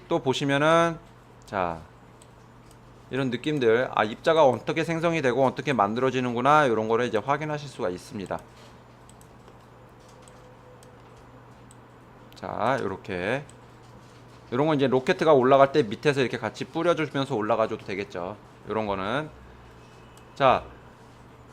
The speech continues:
일단은 요런 느낌들, 밑에 여기 물리적인 요소 요런 느낌들을 주려면 일단 애니메이션이 어느 정도 지정이 돼 있어야 돼요. 그래서 작업,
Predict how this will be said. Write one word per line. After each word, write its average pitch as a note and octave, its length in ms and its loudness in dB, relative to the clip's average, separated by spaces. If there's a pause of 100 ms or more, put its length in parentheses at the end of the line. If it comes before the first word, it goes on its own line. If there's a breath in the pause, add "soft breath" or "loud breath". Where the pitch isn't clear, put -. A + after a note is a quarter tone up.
(380)
일단은 D3+ 800 4 (220)
요런 D#3+ 280 2
느낌들, C#3 420 0
밑에 D#3 440 2
여기 C#3 180 2
물리적인 E3 500 0
요소 C3+ 260 0
요런 C3 220 2
느낌들을 D#3+ 420 -2
주려면 A#2+ 400 -2
일단 G#2+ 300 0
애니메이션이 E3+ 600 2
어느 C3 200 2
정도 D3 420 2
지정이 D3 380 0
돼 A2 140 -2
있어야 C3 320 0
돼요. G#2 420 4
그래서 B2+ 480 0
작업, A#2 460 -2